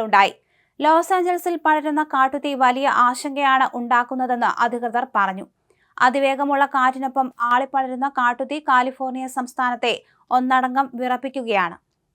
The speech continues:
അഞ്ച് മരണങ്ങളാണ് സ്ഥിരീകരിച്ചിരിക്കുന്നത്. പതിനായിരത്തി അറുന്നൂറ് ഏക്കറോളം സ്ഥലത്ത് കാട്ടുതീ പടർന്നു പിടിച്ചു. അഗ്നിരക്ഷാ സേനാംഗങ്ങൾ ഉൾപ്പെടെ നിരവധി പേർക്ക്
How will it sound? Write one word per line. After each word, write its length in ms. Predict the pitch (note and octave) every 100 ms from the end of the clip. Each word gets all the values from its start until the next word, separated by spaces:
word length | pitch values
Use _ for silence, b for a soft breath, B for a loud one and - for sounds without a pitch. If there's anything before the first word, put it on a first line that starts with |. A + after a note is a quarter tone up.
| _
അഞ്ച് 280 | C#4+ D4+ D#4
മരണങ്ങളാണ് 600 | F4+ D#4+ D#4+ D#4 D4+ C#4 C4+
സ്ഥിരീകരിച്ചിരിക്കുന്നത്. 880 | - C4 C4 C4+ C4 C4+ B3+ B3 C#4+ D#4 b b _ _ -
പതിനായിരത്തി 540 | D#4 E4+ F4+ F4+ F4+ D#4
അറുന്നൂറ് 320 | C#4+ D#4 D#4
ഏക്കറോളം 360 | C#4 D4 C#4 C4+ -
സ്ഥലത്ത് 340 | C#4 C4 D4 D4+
കാട്ടുതീ 420 | C4 B3+ C4+ C4+ - _ _ _
പടർന്നു 360 | C4+ C4 D4 D4
പിടിച്ചു. 320 | B3 A3 - - -
അഗ്നിരക്ഷാ 580 | A3+ - C4+ C4+ - C#4 C4+
സേനാംഗങ്ങൾ 560 | B3+ B3+ B3+ B3+ C4 C4
ഉൾപ്പെടെ 320 | B3+ B3+ C#4
നിരവധി 400 | C#4 B3+ C#4 C#4 C4+
പേർക്ക് 300 | A#3+ A#3